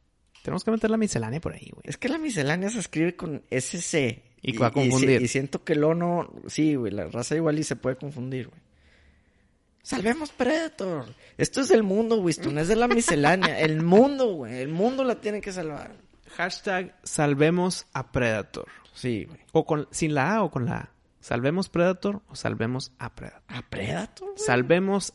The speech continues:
Speaker 1: a Predator. Ok, ya está armado el hashtag.
Speaker 2: O sin la A, ¿cómo,
Speaker 1: Uh,
Speaker 2: cómo,
Speaker 1: que la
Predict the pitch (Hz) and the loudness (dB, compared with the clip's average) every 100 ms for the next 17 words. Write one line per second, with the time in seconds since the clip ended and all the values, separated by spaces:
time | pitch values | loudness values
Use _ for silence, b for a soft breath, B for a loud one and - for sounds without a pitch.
0 | - 156 170 - 143 147 139 120 - - | -2 0 0 -4 -2 0 0 -2 -8 -12
1 | - 120 113 - _ _ _ - 120 135 | -10 -8 -8 -10 _ _ _ -12 -8 -6
2 | 131 131 131 - 107 - 104 - _ _ | -2 0 0 -2 -6 -8 -10 -12 _ _
3 | _ _ _ - 98 87 107 104 92 - | _ _ _ -4 -2 -2 -4 -4 -6 -10
4 | - 95 87 - 123 85 107 | -14 -14 -8 -4 -4 -4 -12